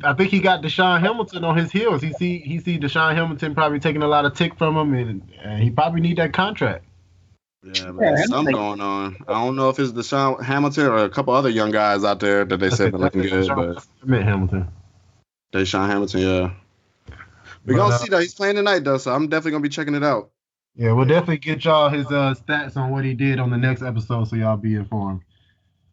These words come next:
Speaker 1: Um, <clears throat> other wide receiver news coming out of New York, uh,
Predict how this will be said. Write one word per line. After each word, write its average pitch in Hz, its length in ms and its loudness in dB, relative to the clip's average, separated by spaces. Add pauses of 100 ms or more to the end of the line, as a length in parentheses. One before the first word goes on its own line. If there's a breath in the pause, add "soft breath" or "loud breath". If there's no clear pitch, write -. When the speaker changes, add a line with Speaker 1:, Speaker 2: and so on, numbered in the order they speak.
(640)
Speaker 1:
Um, 185 880 4
<clears throat> - 40 -20
other 175 260 4
wide 156 200 2
receiver 151 380 0
news 147 300 2
coming 165 300 0
out 151 180 4
of 143 140 2
New 139 260 0
York, 151 420 2 (120)
uh, 123 420 -2